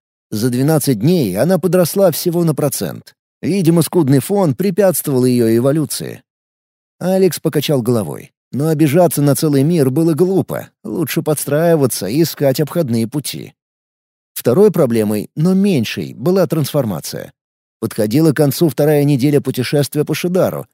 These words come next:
и за всё это время он не сжёг ни капли пыльцы, столь необходимой для эволюции клеток. Следовательно, через несколько дней начнётся деградация, которая может продолжаться, пока Алекс не откатится на начало седьмого уровня.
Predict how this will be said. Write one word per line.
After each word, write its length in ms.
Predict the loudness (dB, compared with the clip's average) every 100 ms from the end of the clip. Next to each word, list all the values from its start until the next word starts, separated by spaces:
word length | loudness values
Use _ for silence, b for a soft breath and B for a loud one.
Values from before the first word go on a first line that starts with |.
| _
и 100 | -2
за 160 | 0 0
всё 180 | 2 2
это 180 | 2 0
время 380 | 2 0 0 -4
он 240 | -2 2
не 100 | 2
сжёг 380 | 2 2 0 0
ни 140 | -2
капли 420 | 0 0 0 0
пыльцы, 560 | -2 -2 -2 -2 -4 -6 _ _ -14
столь 340 | -2 0 4
необходимой 600 | 4 2 2 2 2 2
для 180 | 0 0
эволюции 460 | 2 2 0 -2 -4
клеток. 500 | -4 -8 -10 -20 _ _ _ _ _ -14
Следовательно, 840 | -6 0 2 4 2 0 -6 -8
через 320 | -4 0 2
несколько 420 | 4 2 0 -2
дней 280 | 0 2 2
начнётся 560 | 2 2 0 0 0 0
деградация, 760 | 2 2 2 0 -2 -6 -10
которая 380 | -6 -2 0 2
может 340 | 2 2 2 0
продолжаться, 720 | 0 0 2 2 2 -4 -10 -4
пока 280 | -2 0 0
Алекс 460 | 2 2 2 2
не 140 | 0 2
откатится 580 | 2 0 0 0 0
на 100 | 2
начало 440 | 2 2 0 2 2
седьмого 400 | 0 0 2 2
уровня. 600 | 0 -4 -6 -10 -16